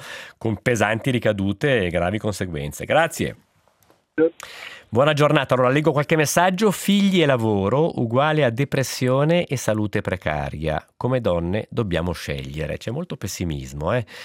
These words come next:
Speaker 1: Poi, Vista la sovrappopolazione in Svizzera non è un male, anzi, eh no, è un male perché, lo abbiamo spiegato prima, dalle undici alle dodici i problemi dell'invecchiamento demografico sono problemi reali e molto concreti che andranno a incidere,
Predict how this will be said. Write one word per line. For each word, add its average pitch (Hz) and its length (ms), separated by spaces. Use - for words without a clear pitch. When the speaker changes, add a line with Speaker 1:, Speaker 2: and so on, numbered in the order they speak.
Speaker 1:
Poi, 98 680
Vista 120 320
la 101 100
sovrappopolazione 110 1300
in 113 60
Svizzera 101 420
non 95 160
è 95 40
un 95 140
male, 92 360
anzi, 82 560
eh - 100
no, 104 160
è 82 40
un 101 140
male 104 380
perché, 82 560
lo 80 140
abbiamo 87 240
spiegato 101 400
prima, 107 260
dalle 78 240
undici 95 360
alle 107 120
dodici 104 800
i 92 100
problemi 90 460
dell'invecchiamento 85 760
demografico 90 600
sono 98 160
problemi 78 520
reali 80 1040
e 85 40
molto 80 300
concreti 92 500
che 85 100
andranno 90 220
a 107 40
incidere, 139 440